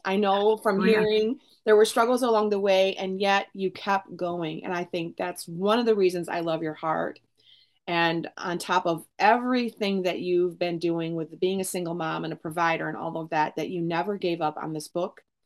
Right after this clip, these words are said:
Speaker 1: you never gave up on the ministry. And so I'm so incredibly proud of you. But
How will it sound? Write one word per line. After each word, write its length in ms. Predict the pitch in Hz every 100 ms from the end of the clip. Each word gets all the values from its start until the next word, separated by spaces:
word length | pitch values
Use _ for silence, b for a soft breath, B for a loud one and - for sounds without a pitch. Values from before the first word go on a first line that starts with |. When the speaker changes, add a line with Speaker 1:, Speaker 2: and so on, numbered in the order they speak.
| _
Speaker 1:
you 120 | - 180
never 260 | 175 185
gave 200 | 185 175
up 140 | 170 175
on 100 | 160
the 80 |
ministry. 560 | 151 156 165 - 175 170
And 120 | 165
so 100 | -
I'm 140 | 160 160
so 260 | - 202
incredibly 480 | 233 240 180 165 160
proud 320 | 156 151 151
of 120 | - 165
you. 320 | 151 151 - _ b b b b b b
But 180 | 202 -